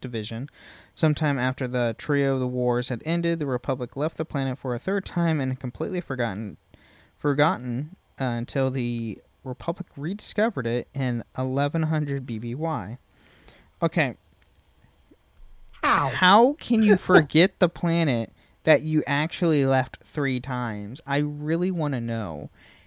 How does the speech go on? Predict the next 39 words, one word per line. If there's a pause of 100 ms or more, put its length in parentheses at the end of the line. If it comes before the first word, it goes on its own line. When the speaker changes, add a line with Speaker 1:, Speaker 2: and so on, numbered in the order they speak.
Speaker 1:
How
do
you
forget (140)
that? (440)
Speaker 2:
I, (880)
s-, (280)
uh,
someone, (920)
someone
took
out
the
backups?
I
mean,
<laughs>
I
don't
Speaker 1:
I,
Speaker 2:
know.
Speaker 1:
I, (640)
that's
just
bizarre
to
me.
It's
like, (240)
how
do
you
rediscover
a
planet
that's
been
re-,
discovered